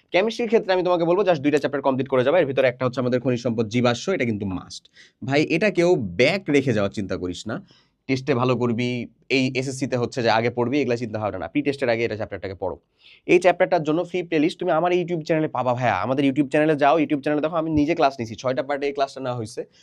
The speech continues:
তোমাদের যদিও এটা ফুল নাই, অর্ধেক হয়ে আছে, but believe me, তুমি যদি এতটুকু কমপ্লিট করতে পারো, আমি তোমাকে গ্যারান্টি দিব ওই ছয়টা ক্লাস কমপ্লিট করে থাকলে, প্রত্যেকটা এক থেকে দেড় ঘন্টার ক্লাস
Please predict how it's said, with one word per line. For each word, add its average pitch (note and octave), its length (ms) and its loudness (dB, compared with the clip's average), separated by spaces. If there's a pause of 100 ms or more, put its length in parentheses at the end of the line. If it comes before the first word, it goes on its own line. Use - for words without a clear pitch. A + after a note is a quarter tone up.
(140)
তোমাদের D3+ 280 -2
যদিও D3 300 2
এটা F#3 160 4
ফুল E3 400 2
নাই, B2 340 6 (240)
অর্ধেক C#3 320 6
হয়ে E3+ 160 10
আছে, C3+ 260 6 (220)
but C3 120 2
believe E3 280 6
me, G#3 120 0
তুমি D#3+ 140 -2
যদি D#3+ 120 0
এতটুকু E3+ 280 0
কমপ্লিট D#3+ 300 2
করতে D3 220 -4
পারো, C3+ 120 2
আমি C#3+ 120 0
তোমাকে D3 220 -2
গ্যারান্টি F3 540 4
দিব E3+ 140 2
ওই C#3 100 6
ছয়টা C#3+ 260 2
ক্লাস D3 200 2
কমপ্লিট C#3+ 260 -4
করে C#3+ 120 4
থাকলে, B2+ 200 0
প্রত্যেকটা E3 400 0
এক D3+ 100 0
থেকে D3 160 -2
দেড় C#3 140 4
ঘন্টার B2+ 260 -2
ক্লাস A2+ 280 0